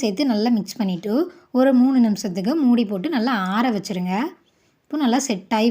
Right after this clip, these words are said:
வரும். உங்களுக்கு பர்பி மாதிரி வேணும்னா நீங்க ஒரு ட்ரேல வச்சு ஃப்ரிட்ஜில் ஒரு ரெண்டு மணி நேரம் வச்சு எடுத்தீங்கன்னா சூப்பரா பர்பி மாதிரி இருக்கும்.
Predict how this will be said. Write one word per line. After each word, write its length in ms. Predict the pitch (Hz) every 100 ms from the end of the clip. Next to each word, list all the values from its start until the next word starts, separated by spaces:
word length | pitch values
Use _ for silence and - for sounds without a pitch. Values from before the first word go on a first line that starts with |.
| 202
வரும். 260 | 185 240 381 _ _ _ _ _ -
உங்களுக்கு 260 | 233 233 240
பர்பி 260 | 214 214 269 262
மாதிரி 200 | 240 254 214
வேணும்னா 400 | 190 185 180 254 320
நீங்க 180 | 240 247 254
ஒரு 100 | 220 220
ட்ரேல 280 | 220 254 214
வச்சு 240 | 175 - 262 381 - - -
ஃப்ரிட்ஜில் 380 | 262 240 302 262
ஒரு 80 | 214
ரெண்டு 180 | 214 233
மணி 140 | 214
நேரம் 200 | 208 262
வச்சு 200 | 202 - 220
எடுத்தீங்கன்னா 560 | 185 185 208 190 185 233 381 - - -
சூப்பரா 400 | 302 254 233 226 320
பர்பி 240 | 208 190 220 202
மாதிரி 220 | 196 247 190
இருக்கும். 360 | 185 196 233